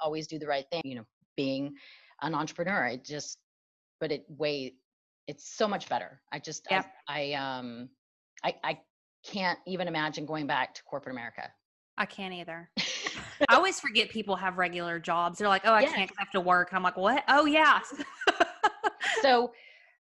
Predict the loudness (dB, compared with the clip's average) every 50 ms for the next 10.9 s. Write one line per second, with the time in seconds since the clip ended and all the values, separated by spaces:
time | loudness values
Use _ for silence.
0 | _ -8 -4 0 2 4 4 4 4 4 4 6 6 6 6 6 6 6 4 2
1 | 0 -2 -2 0 2 2 2 2 0 0 -2 -4 -4 -4 -4 -4 -2 -4 -2 0
2 | 0 0 0 0 2 2 4 4 4 4 2 0 -2 -2 -2 0 0 0 0 -2
3 | -2 -6 -10 -6 -2 -2 -2 0 -2 -4 -4 -4 -4 -4 -4 -4 -4 -2 0 0
4 | 0 -2 -2 -4 -6 -8 -10 -14 -16 _ _ _ _ _ _ _ _ _ _ _
5 | -20 -20 -20 _ _ _ -4 0 0 0 0 0 -2 -2 -2 -2 -4 -10 -12 -14
6 | -14 -16 -20 _ _ _ -2 0 2 2 2 2 2 2 0 -2 -6 _ _ _
7 | _ _ _ -10 -4 0 2 2 4 4 2 0 2 4 4 4 4 2 0 2
8 | 2 2 2 0 -2 -6 -6 -6 -4 -2 -2 0 -2 -2 -2 -4 -4 -4 -4 -6
9 | -4 -4 -4 -4 -2 -2 -2 -2 -4 -6 -4 0 4 4 6 6 4 4 2 0
10 | -2 -2 -4 -4 -4 -6 -6 -4 -4 -2 -2 -2 0 -2 -2 -2 -4